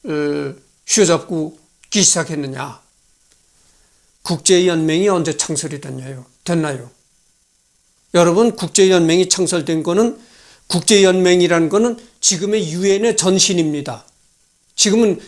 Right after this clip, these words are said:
유엔은 국제연합이잖아요. 국제연합의 전신이 국제연맹입니다. 그러니까 유엔이 창설되기 이전에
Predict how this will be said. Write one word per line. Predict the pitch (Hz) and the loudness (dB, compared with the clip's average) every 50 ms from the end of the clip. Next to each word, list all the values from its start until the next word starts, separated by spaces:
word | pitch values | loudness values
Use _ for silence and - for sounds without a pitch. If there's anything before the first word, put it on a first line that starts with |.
| - _ - | -12 _ 0
유엔은 | 170 190 220 220 214 240 233 - | 2 4 6 6 6 4 2 0
국제연합이잖아요. | - 180 170 - 233 208 190 185 175 175 165 147 156 165 170 156 160 147 123 104 123 - _ _ _ _ _ _ _ | -2 -4 -2 2 4 4 6 6 4 2 0 0 -2 -2 -2 -2 -4 -6 -8 -10 -14 -18 _ _ _ _ _ _ _
국제연합의 | - 202 208 202 - 233 226 233 208 196 202 202 202 196 185 220 226 220 | -4 -4 -2 2 2 2 4 4 4 4 4 4 4 4 4 4 4 2
전신이 | - 190 196 202 202 185 - - 190 196 233 277 277 262 269 - - _ _ | 2 0 0 2 2 2 2 2 2 2 4 2 2 0 -4 -10 -20 _ _
국제연맹입니다. | - 196 - - 208 208 196 180 160 151 151 156 156 156 147 147 147 143 139 135 131 127 113 113 - _ _ _ _ | -4 -4 -2 0 0 0 0 0 0 -2 0 0 0 0 -2 -2 -4 -6 -8 -10 -12 -14 -16 -16 -20 _ _ _ _
그러니까 | - 208 208 214 208 214 - - - - - _ - | -2 2 2 4 4 2 -2 -8 -20 -20 -12 _ -2
유엔이 | 175 190 208 226 233 233 226 247 247 - | 0 2 4 4 4 4 2 2 0 0
창설되기 | - - 220 226 208 214 226 220 220 214 202 190 185 226 240 233 | -2 -2 -2 -2 0 0 0 0 0 0 -2 0 0 -2 -2 -2
이전에 | - 196 190 185 175 220 214 208 214 233 240 247 240 240 - - | -2 -2 -2 0 2 4 4 6 6 6 4 4 2 -2 -6 -16